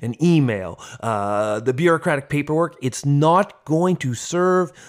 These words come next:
the students in front of me that need to be served, that I need to advocate for, or allyship for, or even better, be an accomplice for in this disruption.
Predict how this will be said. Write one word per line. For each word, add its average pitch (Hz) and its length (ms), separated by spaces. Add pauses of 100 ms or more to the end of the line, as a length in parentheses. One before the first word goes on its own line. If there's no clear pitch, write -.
(120)
the 117 80
students 180 520
in 127 100
front 147 180
of 143 60
me 139 100
that 113 140
need 156 280
to 160 80
be 147 120
served, 135 360
that 117 100
I 123 140
need 135 220
to 117 180
advocate 131 460
for, 180 340 (320)
or 113 240 (260)
allyship 143 580
for, 180 360 (200)
or 127 240 (180)
even 202 320
better, 147 520 (240)
be 139 200
an 117 100
accomplice - 880
for 95 460 (160)
in 113 180
this 113 200
disruption. 104 800